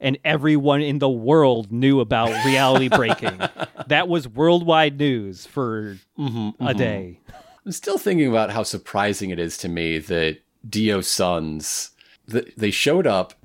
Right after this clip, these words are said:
Speaker 2: and were dispatched across five episodes.
Speaker 1: Mm-hmm.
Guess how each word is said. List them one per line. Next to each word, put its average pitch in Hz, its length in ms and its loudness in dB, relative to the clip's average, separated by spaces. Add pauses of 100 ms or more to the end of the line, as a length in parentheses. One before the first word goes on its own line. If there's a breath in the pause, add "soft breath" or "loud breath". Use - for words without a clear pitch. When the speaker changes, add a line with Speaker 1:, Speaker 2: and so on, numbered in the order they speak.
Speaker 2:
and 117 200 -2
were 104 120 0
dispatched - 920 -4
across 92 460 -2
five 90 380 -2
episodes. - 800 -12
Speaker 1:
Mm-hmm. 123 380 -2